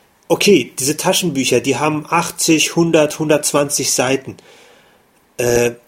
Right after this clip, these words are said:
das ist managebar. Aber nehmen wir mal an, ihr habt so einen fetten Wälzer von tausendfünfhundert Seiten. Die gibt es tatsächlich. Jetzt sagt nicht, das gibt's nicht. Die gibt's tatsächlich. Das sind riesenfette Dinger. Ich hab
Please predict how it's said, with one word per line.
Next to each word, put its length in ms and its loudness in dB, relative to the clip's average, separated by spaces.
das 200 -2
ist 160 2
managebar. 640 -2
Aber 220 2
nehmen 180 4
wir 60 4
mal 160 0
an, 280 -4
ihr 160 -2
habt 220 -4
so 120 2
einen 100 -2
fetten 440 -2
Wälzer 320 4
von 220 -2
tausendfünfhundert 880 -2
Seiten. 320 -2
Die 100 -2
gibt 220 0
es 100 2
tatsächlich. 600 2
Jetzt 140 -2
sagt 180 -4
nicht, 160 -2
das 120 -2
gibt's 240 -2
nicht. 240 -8
Die 60 -4
gibt's 200 2
tatsächlich. 380 2
Das 160 -2
sind 140 -6
riesenfette 560 0
Dinger. 260 0
Ich 140 -4
hab 100 -6